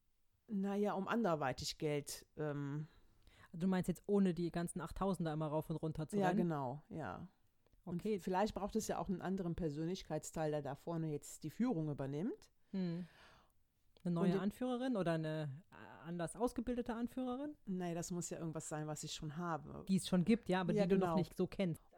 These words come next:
Speaker 1: Und ich habe so das Gefühl, ich sag jetzt mal so ein bisschen salopp, mein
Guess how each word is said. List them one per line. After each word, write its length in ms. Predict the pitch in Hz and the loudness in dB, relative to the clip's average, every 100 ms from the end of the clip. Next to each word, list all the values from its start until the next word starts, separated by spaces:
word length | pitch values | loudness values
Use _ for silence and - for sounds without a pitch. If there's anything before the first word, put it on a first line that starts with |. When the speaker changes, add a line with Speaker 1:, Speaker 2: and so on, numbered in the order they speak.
| - | -18
Speaker 1:
Und 360 | - 170 165 - | -8 -4 -4 -6
ich 140 | 190 196 | -6 -2
habe 120 | 208 | 0
so 100 | 202 | 0
das 240 | 180 175 - | 0 -2 -4
Gefühl, 640 | 165 - 247 220 233 - - _ | -8 2 4 6 4 0 -6 _
ich 140 | 190 | -4
sag 140 | 196 185 | -2 -2
jetzt 120 | - | -2
mal 200 | 180 165 | -2 0
so 280 | 170 180 - | 2 2 2
ein 100 | 185 | 0
bisschen 540 | 185 - 170 156 160 - _ - | 0 0 0 0 -2 -8 _ -6
salopp, 440 | 170 160 165 - - | -2 2 0 -2 -4
mein 180 | 175 | -4